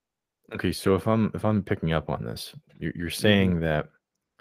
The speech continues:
Speaker 1: we should stay in relationships for financial stability.
Speaker 2: Purely.
Speaker 1: But that the institution of marriage is a fallacy,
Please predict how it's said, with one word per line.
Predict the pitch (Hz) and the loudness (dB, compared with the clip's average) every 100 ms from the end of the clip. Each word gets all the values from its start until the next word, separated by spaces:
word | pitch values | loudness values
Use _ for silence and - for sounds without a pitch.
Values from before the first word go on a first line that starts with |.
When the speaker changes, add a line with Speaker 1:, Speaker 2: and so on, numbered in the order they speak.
| _ - _ _ _ _ _ _ _ _ _ _ | _ -20 _ _ _ _ _ _ _ _ _ _
Speaker 1:
we | 101 95 | -2 0
should | 87 87 | 0 -4
stay | - - - 117 117 | -6 -6 4 6 8
in | 107 | 6
relationships | 82 78 73 67 - 76 - 82 - - - | 4 0 0 -2 -4 -8 -4 -4 -4 -8 -2
for | 98 101 | 2 2
financial | 101 - 98 90 85 85 - 80 | 2 2 2 4 2 0 -2 -4
stability. | - - 80 60 50 - - _ _ _ _ _ _ _ - | -4 -10 -4 -4 -4 -8 -12 _ _ _ _ _ _ _ 0
Speaker 2:
Purely. | 170 139 107 76 - _ _ _ _ _ - | 4 4 4 -4 -10 _ _ _ _ _ 2
Speaker 1:
But | 90 80 - - _ _ _ _ - | 6 6 2 -8 _ _ _ _ 0
that | 80 73 - | 2 2 0
the | 82 | 0
institution | 82 - 80 - 120 - 107 | 0 -4 -6 0 0 0 -4
of | 90 | -2
marriage | 82 90 90 85 78 - - _ _ _ _ _ _ _ _ _ _ _ _ | 0 0 2 0 -2 -12 -20 _ _ _ _ _ _ _ _ _ _ _ _
is | 92 | -6
a | 80 | -6
fallacy, | - 95 98 95 - - - | -2 2 4 2 0 -8 -10